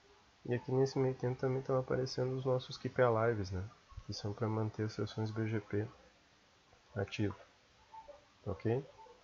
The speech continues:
Então esse é um, um vídeo simples explicando pra vocês como é que o, o ping funciona nesses casos, né?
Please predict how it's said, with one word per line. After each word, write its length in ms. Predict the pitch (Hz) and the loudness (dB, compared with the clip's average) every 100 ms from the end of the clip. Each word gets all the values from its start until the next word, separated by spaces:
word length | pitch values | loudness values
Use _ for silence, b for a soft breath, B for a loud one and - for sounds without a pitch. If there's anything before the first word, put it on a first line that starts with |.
| _ _ _ | _ _ _
Então 200 | 110 117 | -6 -2
esse 200 | 131 - | -2 0
é 20 | |
um, 340 | 131 120 113 110 - - | 0 2 -2 -6 -10 -6
um 80 | 113 | -4
vídeo 300 | 113 117 113 | -2 -2 -4
simples 420 | - 135 147 127 | 0 0 0 -2
explicando 480 | 110 - 113 117 113 | -2 -6 -4 -2 0
pra 140 | 117 | 0
vocês 280 | 110 110 - | -2 -2 -2
como 200 | 117 110 | 0 0
é 40 | |
que 140 | 110 131 | 2 2
o, 200 | 120 113 | 2 2
o 140 | 110 - | -2 -4
ping 260 | 110 117 117 | -2 -2 -2
funciona 640 | - 107 - 110 110 131 120 - - - - - - - | -4 -4 -2 -2 0 0 -2 -8 -20 -20 -20 -20 -20 -2
nesses 400 | 104 98 104 - | 0 0 -2 -2
casos, 540 | 98 107 147 139 101 | 2 2 2 0 0
né? 180 | 101 | -2